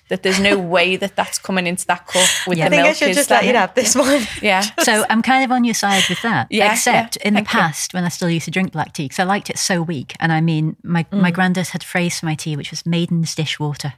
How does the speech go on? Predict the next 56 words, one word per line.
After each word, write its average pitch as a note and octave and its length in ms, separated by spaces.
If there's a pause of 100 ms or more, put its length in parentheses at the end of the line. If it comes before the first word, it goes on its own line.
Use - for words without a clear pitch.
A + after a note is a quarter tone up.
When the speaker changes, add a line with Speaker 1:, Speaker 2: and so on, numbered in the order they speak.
(220)
Speaker 1:
Yeah. F#3 340 (160)
Speaker 2:
That F3+ 160
Speaker 1:
Oh. - 60
Speaker 2:
was F#3 100
how E3 160
I D#3 40
Speaker 3:
Yeah. D3+ 80
Speaker 2:
liked D3+ 180
my D3+ 100
tea. C#3 300 (480)
Um, C#3+ 420 (300)
so E3+ 240
I E3+ 80
used F3+ 320
to E3+ 180 (140)
put - 120
the F#3 60
milk F#3+ 300
in E3+ 80
the E3 60
cup, - 260 (340)
put E3 140
the D#3+ 80
water F#3 340
in E3 80
the D3+ 80
cup, - 380
Speaker 3:
Yeah. F#3+ 260 (300)
Speaker 2:
dip - 240
the - 100
tea G#3+ 220
bag F#3 260
in F3 160
and D3+ 100
then D3 120
whip D3 180
it - 80
out. C#3 340
Speaker 3:
Yeah. F#3 100 (220)
Speaker 1:
Oh, A3 120
Speaker 2:
So G3+ 140
that E3 160
Speaker 1:
God. - 40
Speaker 2:
was E3 100
Speaker 3:
And F3+ 60
Speaker 2:
like E3+ 120
Speaker 3:
on E3+ 40
that F#3 80
Speaker 2:
literally F#3+ 260
how F3+ 120
Speaker 3:
note D#3 100
Speaker 2:
I D3+ 40
would D#3 100
make G#3 280
it. - 480
<laughs> - 40